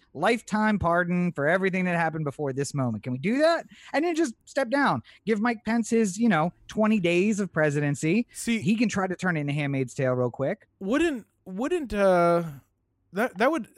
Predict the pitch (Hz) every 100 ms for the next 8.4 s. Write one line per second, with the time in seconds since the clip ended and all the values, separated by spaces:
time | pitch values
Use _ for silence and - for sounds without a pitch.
0 | 180 - 175 170 269 302 208 175 180 170
1 | 151 160 135 - 202 151 127 - 196 147
2 | 104 101 85 87 127 165 143 214 208 151
3 | 185 113 113 101 98 - 175 180 110 87
4 | 69 - 156 151 - 156 127 113 170 156
5 | - 107 85 82 196 185 185 185 170 143
6 | 202 180 101 - - 262 269 233 208 190
7 | 196 190 165 156 147 - 190 185 156 120
8 | 117 104 104 117